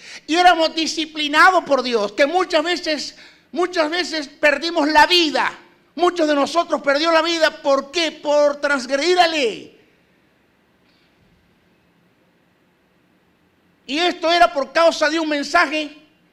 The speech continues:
que trajeron los ángeles a los profetas y que los profetas lo anunciaron. El mensaje de la ley tenía alta retribución.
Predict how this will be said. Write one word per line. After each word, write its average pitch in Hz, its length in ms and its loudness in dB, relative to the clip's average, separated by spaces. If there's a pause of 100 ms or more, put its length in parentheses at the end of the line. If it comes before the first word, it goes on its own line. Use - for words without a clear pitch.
(440)
que 294 140 -2
trajeron 294 440 0
los 294 220 -2
ángeles 311 520 0 (600)
a 269 120 4
los 277 160 8
profetas 311 720 -2 (420)
y 294 120 -4
que 285 140 -4
los 277 120 4
profetas 285 440 -2
lo 277 60 2
anunciaron. 247 680 0
El 269 140 -2
mensaje 285 480 -2
de 262 160 -2
la 247 160 0
ley 247 640 -2 (1500)
tenía 330 400 2
alta 339 220 4
retribución. 254 920 -2